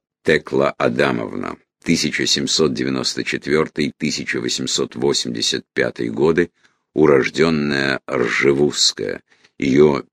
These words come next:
первый муж Иероним Сабанский был на тридцать три года старше жены. Витт Иван Осипович, тысяча семьсот восемьдесят первый, тысяча восемьсот сороковой годы,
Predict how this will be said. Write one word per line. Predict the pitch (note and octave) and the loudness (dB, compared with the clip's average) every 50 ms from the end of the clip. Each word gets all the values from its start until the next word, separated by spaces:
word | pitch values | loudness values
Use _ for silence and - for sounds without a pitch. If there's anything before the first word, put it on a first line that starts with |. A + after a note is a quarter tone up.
| _ - | _ 0
первый | - D#2 D2 C2+ A#1+ A1 A#1+ B1 | 4 4 4 4 4 0 -2 -2
муж | B1 B1+ C2+ C2+ C2+ - - - - - _ _ _ _ _ _ | -2 -2 -2 -4 -4 -2 -2 -2 -2 -4 _ _ _ _ _ _
Иероним | - C#2 C#2 C2+ C2+ C2+ C2 B1+ B1+ B1+ A#1+ A#1+ | -4 -2 0 2 2 2 0 0 -2 -4 -4 -4
Сабанский | - - - C2 A1+ - C2 C#2 D2 - - - - D#2+ | -2 -2 -2 -2 -2 -2 -2 -2 0 0 0 0 0 -2
был | C#2 A#1+ B1 C2+ C#2 C#2 | -4 -2 -2 -2 -2 -2
на | C#2 B1+ B1 - _ | -2 -4 -4 -6 _
тридцать | - - C2 D2+ D2+ - - - - D2 C#2+ C2+ _ _ - | -6 -4 -4 -4 -6 -6 -4 -4 -2 -2 -4 -4 _ _ -8
три | C#2+ B1+ C2 C2+ | -6 -4 -4 -4
года | B1 B1+ B1+ B1+ - A#1 | -4 -4 -4 -4 -4 -6
старше | - - - - A#1 A1 G#1 - - - A1+ | -6 -6 -4 -4 -4 -4 -4 -6 -6 -4 -4
жены. | A1+ A1+ A1 G#1+ G#1 G1+ G1+ - _ _ - _ _ _ _ _ _ _ _ | -4 -4 -4 -4 -8 -8 -10 -14 _ _ -20 _ _ _ _ _ _ _ _
Витт | - D2 D2+ D2 E2 A2+ A#2+ - - _ - - - - - - _ _ _ _ _ _ - | -2 0 2 4 6 6 6 4 2 _ -12 -10 -10 -10 -10 -14 _ _ _ _ _ _ -2
Иван | D2 C#2 C#2 D#2 E2+ E2+ D#2 - _ - | 0 0 2 2 2 0 -2 -4 _ 0
Осипович, | F2 E2 C#2 - - - - A#1+ A#1 A1 G#1 G1+ - - - - _ _ _ _ _ _ _ | 2 2 2 2 0 -4 -4 -4 -4 -4 -4 -6 -8 -10 -10 -10 _ _ _ _ _ _ _
тысяча | - G2 F#2 - - E2 - - C#2+ C2+ | 0 2 2 2 0 -2 -2 -2 -2 -2
семьсот | - - D2 D2 - - D#2+ C#2+ - - | -2 -2 -2 -2 -2 0 0 -2 -2 -2
восемьдесят | B1+ C#2+ D2 C#2+ - C2 B1+ B1 B1 - - - - _ | -2 -2 0 0 -2 -4 -4 -2 -2 -4 -4 -6 -8 _
первый, | - E2+ E2+ E2 D#2+ D#2+ D#2+ C#2+ | 0 2 2 4 2 0 -2 -4
тысяча | - - - D2 - - B1 - C#2+ C2 | -6 -6 -6 -6 -6 -6 -6 -6 -6 -4
восемьсот | A#1+ B1+ - B1 B1 - - - C#2 C2 | -4 -4 -6 -6 -6 -4 -2 -2 -2 -2
сороковой | - - - C#2 B1+ A#1+ A1+ - B1+ A#1+ B1 B1 A#1 | -2 -4 -2 -2 -2 -2 -2 -2 -2 0 0 0 0
годы, | A1 A#1 C2+ D2 D2 D#2 E2 - | 0 0 2 2 2 2 0 -2